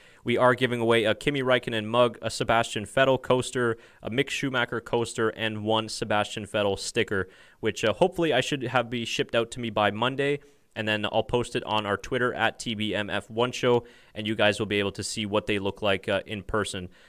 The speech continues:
So once we got all the comments in, I will, uh, reply back to whoever the random selected winner is, and we will arrange all the shipping information, hopefully to get it to you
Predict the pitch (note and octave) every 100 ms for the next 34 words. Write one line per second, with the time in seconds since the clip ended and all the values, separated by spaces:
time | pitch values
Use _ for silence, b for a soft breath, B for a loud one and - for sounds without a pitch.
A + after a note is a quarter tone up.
0 | b - B2+ B2 E3 D#3+ D3+ D3+ D3+ C3
1 | D3+ D3 C#3 B2+ D#3 D#3 - A2 A2+ A2+
2 | A2+ A2 G#2+ G2+ - _ - B2 - C3+
3 | C3 B2 B2 B2+ A2 A#2 A#2+ A#2 A2 G#2
4 | G2+ A#2 A#2 A#2 G#2 B2 A#2 - G2+ C3+
5 | D#3 D3+ D#3 D3+ b b - G#2 G#2+ G#2+
6 | G2+ G#2 G#2 G2+ - G#2+ G#2+ - C3 C3
7 | G#2 A2+ A2+ G#2+ G#2+ A2 G2+ E3+ E3+ D#3
8 | C#3 B2 A#2 A#2 A2 A#2 A2 A2